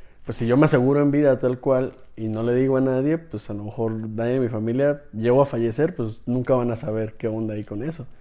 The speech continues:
O sea, van, van a estar, este, pues sí, en el accidente a lo mejor sí ya cuando reacciones y estoy inconsciente y cuando regrese, pues, ya puedo decir, "Oye,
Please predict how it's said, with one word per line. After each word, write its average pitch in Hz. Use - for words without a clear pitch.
O 117
sea, 107
van, 107
van 110
a 117
estar, 113
este, 107
pues 127
sí, 277
en 135
el 131
accidente 143
a 185
lo 170
mejor 147
sí 165
ya 160
cuando 156
reacciones 139
y 127
estoy 120
inconsciente 135
y -
cuando 113
regrese, 117
pues, 120
ya 107
puedo 120
decir, 117
"Oye, 160